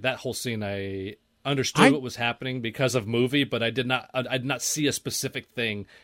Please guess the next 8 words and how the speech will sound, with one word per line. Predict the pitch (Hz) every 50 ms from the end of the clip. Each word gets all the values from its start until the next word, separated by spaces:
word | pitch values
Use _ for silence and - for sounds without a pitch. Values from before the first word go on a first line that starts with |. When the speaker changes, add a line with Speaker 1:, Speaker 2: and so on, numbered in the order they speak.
| _ _
Speaker 1:
happen | - 123 110 - 131 107 98
in | 95 95
that, | 95 78 - - -
in | 117 104 95
that | 95 90 82 -
s-, | - - - - -
whole | - - 117 113 110
sequence. | 101 - - - 110 101 - 101 85 82 - - - -